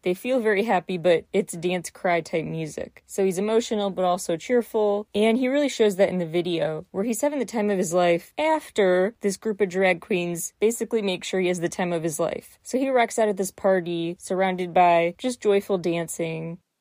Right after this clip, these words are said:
He does take the stage himself. He has a great night after they push him out of his shell. But in a weird twist, it seems like it was all in his head, like in a virtual reality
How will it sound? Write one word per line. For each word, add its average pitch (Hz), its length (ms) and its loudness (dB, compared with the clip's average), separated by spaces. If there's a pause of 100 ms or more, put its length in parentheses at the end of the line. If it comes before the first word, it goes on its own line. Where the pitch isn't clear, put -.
(140)
He 254 120 -8
does 208 220 4
take 202 240 -2
the 180 80 -6
stage 170 320 -6
himself. 277 680 0 (300)
He - 160 -4
has 302 140 0
a 277 40 -2
great 269 240 -2
night 269 400 -4
after 202 280 0
they 202 100 4
push 196 300 -2
him 196 100 -2
out 170 80 -2
of 160 60 -4
his 170 100 -6
shell. - 480 -6
But 240 600 4
in 202 120 0
a 196 60 2
weird 208 260 2
twist, 302 540 -2
it 208 120 -2
seems 277 300 -6
like 226 180 2
it 226 40 0
was 196 180 0
all 190 140 6
in 180 80 -2
his 170 160 -4
head, 185 420 -2
like 190 300 2
in 185 80 2
a 175 40 0
virtual 185 400 0
reality 165 760 -2